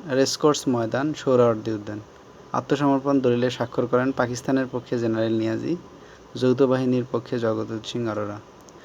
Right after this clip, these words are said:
আত্মসমর্পণের সময় বাংলাদেশের পক্ষে মুক্তিবাহিনীর প্রতিনিধিত্ব করেন গ্রুপ ক্যাপ্টেন এ কে খন্দকার। সর্বশেষ শক্তি-, শত্রুমুক্ত জেলা হচ্ছে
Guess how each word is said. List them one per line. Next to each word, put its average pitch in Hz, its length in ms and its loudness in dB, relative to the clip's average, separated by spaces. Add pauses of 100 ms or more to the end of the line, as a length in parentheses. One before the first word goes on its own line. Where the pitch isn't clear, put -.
(240)
আত্মসমর্পণের 139 680 0
সময় 127 320 0
বাংলাদেশের 120 500 0 (100)
পক্ষে 120 240 -2
মুক্তিবাহিনীর 123 680 0
প্রতিনিধিত্ব 127 640 2
করেন 113 260 -2
গ্রুপ 117 280 -2
ক্যাপ্টেন 117 360 -2
এ 113 60 -4
কে 113 140 -4
খন্দকার। 107 480 -4 (800)
সর্বশেষ 131 520 2
শক্তি-, 131 440 -2
শত্রুমুক্ত 127 540 0
জেলা 113 320 2
হচ্ছে 117 400 -6